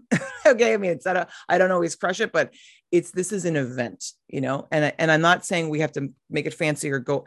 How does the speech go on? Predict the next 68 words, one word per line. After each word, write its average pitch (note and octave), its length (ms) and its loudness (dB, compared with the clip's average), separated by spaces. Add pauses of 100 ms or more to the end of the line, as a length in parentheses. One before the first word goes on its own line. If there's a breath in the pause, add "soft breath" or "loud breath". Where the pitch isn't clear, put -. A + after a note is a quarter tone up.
(260 loud breath)
but E3+ 140 2
there E3+ 160 4
is, F#3+ 200 4
like, E3 240 0 (140)
this F3+ 300 -2
is G3 160 -6
not, F3+ 220 0 (220 loud breath)
"Come A3+ 220 2
to A#3+ 60 -2
dinner, A3 260 0
it's F#3+ 160 -6
leftovers." F#3+ 440 -4
No, F#3 100 -6
"Come C4 320 -8
to F4 80 -2
dinner. F3+ 360 -4
We're D3+ 280 -2
expecting F#3+ 540 -4
you. G#3+ 120 0
We E3+ 280 -4
want D3+ 440 -4
you D3+ 220 -4
here. C#3+ 520 -2 (400 loud breath)
Um, C#3 220 0
we're D#3 160 -2
gonna D#3+ 120 -2
linger. D#3 360 -2
There D#3+ 160 0
is D3 220 -4
gonna D#3+ 140 -2
be D3 100 -6
dessert. D3+ 560 0
Yes, D#3 380 0
those D#3 200 -2
are D#3 60 -6
grandma's D3 380 -2
glasses." C#3+ 500 -4
You G#3+ 80 -6
know A3+ 60 2
what A3+ 100 2
I A3 40 2
mean? A3 200 2
Like, F3+ 200 0 (460 loud breath)
I G3 140 2
think A#3 220 -4
that's F3 180 -4
important. D3+ 320 -4
It's - 160 -14
festivity. F3+ 720 -4 (100)
We A3 140 -2
have C4 100 -2
this A#3+ 200 -6
thing, F3+ 160 -4
and D#3+ 60 -2
this D#3+ 100 -4
is F3 40 -6
a E3 60 -2
whole D#3 100 -4
nother C#3 160 -4
topic, B2+ 220 -6
and C3 100 -2
I - 20 -2
know C#3 100 -2
we C3+ 60 0
have B2+ 100 -4
to - 80 0
end, C3 120 0
but - 140 -2